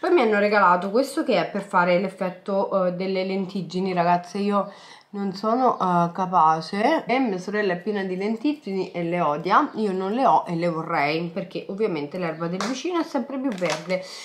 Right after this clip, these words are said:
Ci sono a due euro, ragazzi, anche questi, che sono i rossetti, da un lato matita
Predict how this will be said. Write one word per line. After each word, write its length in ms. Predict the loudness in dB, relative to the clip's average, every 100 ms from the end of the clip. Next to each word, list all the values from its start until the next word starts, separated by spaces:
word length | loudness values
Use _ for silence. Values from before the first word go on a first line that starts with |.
| -18 -4
Ci 100 | 0
sono 320 | 2 4 4
a 140 | 4
due 280 | 2 2 4
euro, 280 | 4 4 0
ragazzi, 420 | 2 0 -2 -2
anche 320 | -2 -2 -6
questi, 640 | -4 -4 -4 0 2 2 -2
che 100 | -8
sono 440 | -4 -2 0 0 -2
i 120 | -4
rossetti, 600 | -4 -6 -8 -8 -4 2
da 100 | 2
un 100 | 4
lato 300 | 6 6 4
matita 680 | -2 -2 -2 0 4 4 2